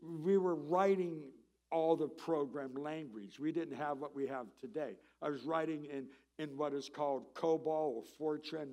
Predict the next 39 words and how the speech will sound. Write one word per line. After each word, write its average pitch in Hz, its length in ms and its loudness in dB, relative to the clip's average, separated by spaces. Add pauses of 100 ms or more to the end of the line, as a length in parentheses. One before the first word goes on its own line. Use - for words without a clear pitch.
(120)
Basic 147 380 -2
Assembler 143 560 -4
Language. 139 460 -4
And, 131 120 -4 (360)
and 175 140 -2
I 180 80 2
was 170 220 2
writing 247 360 4
this 196 200 2
program, 151 720 0 (180)
and 170 140 -2
I 185 100 4
just 185 360 0
couldn't - 280 0 (260)
figure 202 360 4
it 175 100 0
out. 156 160 0 (160)
I'm 185 100 -2
thinking, 196 640 0
I'm 160 100 -4
thinking, 208 560 0
I 175 60 4
just 196 260 -2
couldn't 226 220 2
figure 202 320 10
it 208 80 10
out. 208 220 6 (160)
So 220 560 4
I'm 214 180 4
in 285 140 4
this 247 240 4
restaurant 214 440 2
having 190 400 0
a 170 60 0
cup 226 360 0
of 208 120 2
coffee, 170 460 0 (360)
and 185 140 2
I, 175 120 4